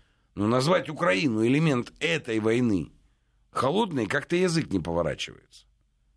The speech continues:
В принципе, вот в Беларуси слушатели должны понимать, что если бы не союзное государство и не О Д К Б, то в Минске шли бы бои.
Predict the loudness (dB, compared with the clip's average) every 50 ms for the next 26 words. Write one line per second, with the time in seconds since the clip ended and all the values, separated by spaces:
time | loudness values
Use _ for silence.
0 | _ _ _ _ _ _ _ _ _ _ _ _ _ _ _ _ _ _ -6 -2
1 | 0 0 0 0 0 -2 -4 -2 -2 0 0 0 0 0 2 2 4 4 4 2
2 | 2 0 0 0 -2 0 0 0 0 0 0 0 0 2 2 2 2 2 2 0
3 | 0 0 -2 0 0 2 0 0 0 -2 -6 -10 _ _ _ _ _ _ _ _
4 | _ _ _ _ _ _ _ _ _ _ _ _ _ _ _ _ -20 _ -10 -4
5 | -2 0 0 0 0 -2 -2 -2 0 0 0 0 0 0 0 0 0 0 2 2
6 | 2 2 0 -2 -2 -2 -2 -4 -4 -4 -2 0 -2 -2 -2 -4 -14 -16 -20 -20
7 | _ _ _ _ _ _ _ _ _ _ -2 0 2 4 4 4 4 4 4 2
8 | 2 2 0 -2 -2 -2 -2 0 0 0 0 -2 -4 _ _ _ _ _ _ _
9 | _ _ _ _ _ _ _ _ _ _ _ _ _ _ _ _ -4 0 2 2
10 | 4 4 4 2 2 0 0 -2 -4 -4 -2 -2 -2 0 0 0 0 2 0 0
11 | 0 -2 -4 -8 -12